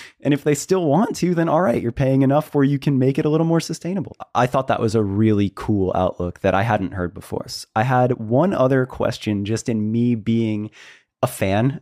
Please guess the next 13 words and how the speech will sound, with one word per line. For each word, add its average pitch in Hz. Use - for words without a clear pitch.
of 117
Seth -
Godin 123
and, 113
and, 120
like, 110
just 147
curious 127
of, 117
of 113
you. 117
What 156
a, -